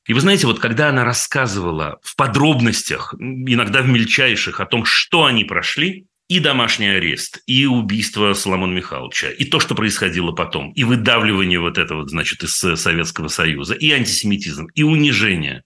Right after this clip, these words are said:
и голод, конечно. Раз за разом я действительно не мог понять, как можно пережить все это и выйти такой.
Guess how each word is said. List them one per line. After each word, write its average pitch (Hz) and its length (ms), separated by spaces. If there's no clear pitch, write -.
и 151 60
голод, 135 440
конечно. 80 580
Раз 143 340
за 151 200
разом 113 380
я 107 240
действительно 123 880
не 95 140
мог 85 280
понять, 117 480
как 151 220
можно 139 580
пережить 160 560
все - 240
это 147 440
и 120 80
выйти 156 340
такой. 120 680